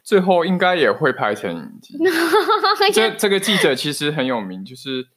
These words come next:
Speaker 1: 他
Speaker 2: 对，他是一个非常有名的记者。
Speaker 1: 应该说我们都翻译成调查记者啦，就是他们会很深入的去探讨一些，
Speaker 2: 探究，对，对，对，对，对，对，对。
Speaker 1: 一些社会的一些事情。这个作者其实他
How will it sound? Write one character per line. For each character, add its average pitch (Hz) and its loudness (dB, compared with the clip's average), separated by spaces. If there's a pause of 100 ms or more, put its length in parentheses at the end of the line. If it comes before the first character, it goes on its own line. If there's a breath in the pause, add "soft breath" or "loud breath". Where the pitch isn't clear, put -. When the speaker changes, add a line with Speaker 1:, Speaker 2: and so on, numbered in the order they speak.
(100)
Speaker 1:
他 330 -2
Speaker 2:
对， - 0
他 359 0
是 381 -4
一 - -2
个 311 -2
非 285 -6
常 302 -2
有 202 0
名 175 -10
的 170 -8
记 196 -14
者。 226 -14 (580)
Speaker 1:
应 185 0
该 202 4
说 196 2
我 123 -4
们 117 -2
都 135 -4
翻 131 -4
译 127 -6
成 95 -10 (240)
调 143 2
查 104 -2
记 123 -6
者 98 -10 (160)
啦， - -16
就 135 -10
是 143 -6
他 - -12
们 135 -2
会 127 0
很 113 -4
深 143 0
入 143 -2
的 117 0
去 113 -6
探 147 -6
讨 208 0
一 247 -2
些， 277 0
Speaker 2:
探 254 4
究， 131 2
对， - -
对， 240 0
对， 214 2
对， 202 -4
对， 190 -6
对， - -
对。 185 -8
Speaker 1:
一 - -4
些 151 0
社 147 -2
会 135 -2
的 95 -4
一 104 -14
些 117 -12
事 117 -12
情。 82 -16
这 160 -8
个 143 -4
作 139 -4
者 107 -4
其 95 -10
实 107 -12
他 - -4